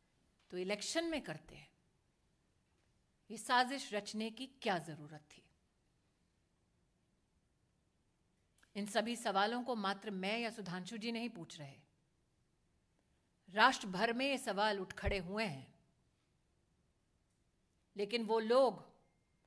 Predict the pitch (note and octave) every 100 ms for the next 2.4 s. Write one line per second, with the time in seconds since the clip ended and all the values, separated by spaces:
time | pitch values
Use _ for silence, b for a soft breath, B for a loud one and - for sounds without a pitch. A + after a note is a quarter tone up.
0 | _ _ _ _ - G#3+ A3 A#3+ G#3+ B3+
1 | C4 B3 A3+ F#3 G3 - A#3 C4+ G#3+ G3+
2 | G3+ G3+ D3+ D3